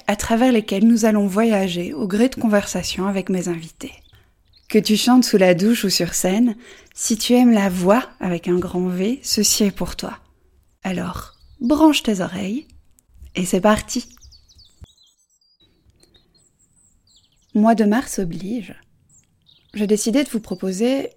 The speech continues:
une série d'épisodes dédiés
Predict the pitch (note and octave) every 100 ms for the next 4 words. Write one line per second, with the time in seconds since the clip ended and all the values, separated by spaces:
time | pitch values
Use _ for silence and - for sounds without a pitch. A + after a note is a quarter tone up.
0 | - G3 F#3+ - G#3 A#3 G#3+ G3+ G3 F#3
1 | A3+ B3+ - - - - _ - F3 A3
2 | F#3 F#3 F#3 G#3+